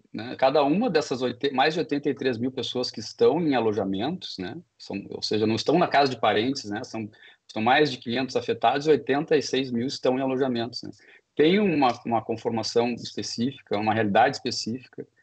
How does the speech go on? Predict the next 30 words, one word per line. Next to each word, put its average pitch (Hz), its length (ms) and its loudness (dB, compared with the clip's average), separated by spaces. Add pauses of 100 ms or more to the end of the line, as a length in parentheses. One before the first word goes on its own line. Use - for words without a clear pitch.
(300)
e 101 480 -2
estão 156 380 4
em 185 40 4
locais 147 520 4
muito 135 300 -2
distintos, 123 680 -6
né? 110 140 -4
A 131 80 -2
gente 110 220 -8
tem 123 200 -2
grandes 120 380 2
locais, 110 560 2
né, 110 160 -4
com 110 140 -12
muita 135 340 4
infraestrutura, 120 640 -4
como 113 200 0
a, - 360 -2
a, - 260 0
a - 20 2
puc 135 340 -2
aqui 107 140 -6
de 104 100 -6
Porto 101 240 -2
Alegre, 110 380 0 (560)
né, - 100 -8
social, 117 460 2
psicólogo, 113 580 0
médico, 113 540 -4
né, 113 200 -8